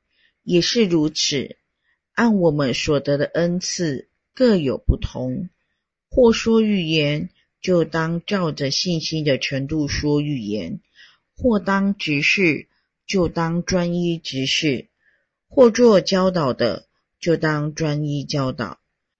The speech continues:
或做劝化的，就当专一劝化；施舍的，就当诚实，治理的，就当殷勤，怜悯人的，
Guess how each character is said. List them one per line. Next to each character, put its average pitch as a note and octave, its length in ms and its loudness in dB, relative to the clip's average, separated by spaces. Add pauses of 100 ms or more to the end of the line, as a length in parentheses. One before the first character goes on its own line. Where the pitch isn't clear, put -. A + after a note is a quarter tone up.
(300)
或 A#3 260 2
做 G#3 320 4
劝 G3 340 0
化 F3 280 2
的， - 300 -4 (380)
就 F3+ 140 0
当 E3+ 420 0
专 F3 360 0
一 E3 240 -2
劝 D3+ 340 -2
化； C3+ 420 -4 (580)
施 - 340 -2
舍 G3 260 4
的， D#3 420 2
就 F3+ 240 2
当 F3 340 0
诚 C#3 320 -2
实， C#3 480 0 (500)
治 C#4+ 240 6
理 D#3+ 220 2
的， B2+ 360 0
就 F3+ 180 2
当 D#3+ 360 0
殷 E3+ 280 -2
勤， C#3+ 500 -4 (460)
怜 F3 220 4
悯 G#3+ 260 4
人 D3 240 2
的， C3+ 320 0